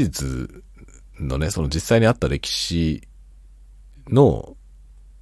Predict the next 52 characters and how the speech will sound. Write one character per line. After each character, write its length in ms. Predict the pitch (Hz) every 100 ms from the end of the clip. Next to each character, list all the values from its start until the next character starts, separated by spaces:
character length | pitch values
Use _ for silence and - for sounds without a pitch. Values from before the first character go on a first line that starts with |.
| - - - - -
を 100 | 117
元 260 | 80 80
に 80 | 90
し 60 | -
て 80 | 69
る 60 |
ん 40 | 62
で 60 |
す 40 | -
よ。 60 |
そ 140 | 90 98
れ 120 | 113
を 280 | 123 123 127
ベ 240 | 92 101
ー 20 |
ス 200 | 98 -
に 100 | 90
し 100 | 82
つ 160 | - -
つ 200 | - 71
の、 280 | 76 78 - - - - - - - -
そ 140 | -
こ 100 | 117
に 60 | 151
フ 100 | 107
ィ 40 |
ク 80 | 92
シ 100 | -
ョ 80 | 64
ン 160 | 62 -
を 100 | -
描 240 | 69 65 60
い 60 |
て 80 | 58
い 60 | 52
る 220 | 53 - -
の 160 | 117
で、 260 | - 127 117 - - - - - - - -
例 80 | 117
え 20 |
ば 60 | 95
日 220 | 78 73
露 100 | 76
戦 160 | 73 71
争 220 | - 62
の 140 | 62
後 180 | - -
で 80 | -
あ 60 | -
る 80 | -
と 100 | -
か、 260 | - -